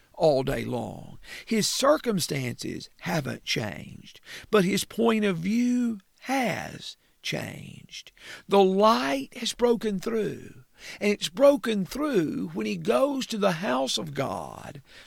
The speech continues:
to worship God against God's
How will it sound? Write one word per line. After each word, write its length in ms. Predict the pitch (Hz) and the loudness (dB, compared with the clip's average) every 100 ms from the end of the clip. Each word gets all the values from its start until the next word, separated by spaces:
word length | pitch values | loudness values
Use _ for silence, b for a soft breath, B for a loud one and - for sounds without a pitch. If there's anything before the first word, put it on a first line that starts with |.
| - | -4
to 100 | 254 | -2
worship 640 | 208 247 262 240 - - _ 156 | 6 6 6 4 0 -2 _ -4
God 640 | 139 113 85 85 - - - B B B | -4 -4 -8 -12 -16 -18 -20 B B B
against 560 | 196 175 196 - - 135 | 2 4 0 0 -4 4
God's 920 | 202 262 277 277 220 151 139 - | 6 6 4 0 0 -2 -4 -8